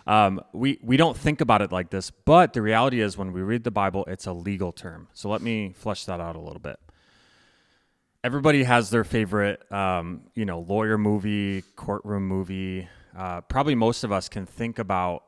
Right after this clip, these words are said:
a famous trial that happened. I thought of, or I think of right now,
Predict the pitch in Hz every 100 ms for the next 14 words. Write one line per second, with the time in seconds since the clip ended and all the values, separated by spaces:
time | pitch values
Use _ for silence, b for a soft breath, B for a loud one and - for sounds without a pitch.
0 | - 90 - 117 113 110 95 - - _
1 | _ _ _ _ _ - - 120 104 101
2 | 87 73 85 85 82 78 - 101 113 -
3 | 107 101 95 90 - 92 92 - _ 101
4 | 110 117 101 87 90 87 110 98 90 87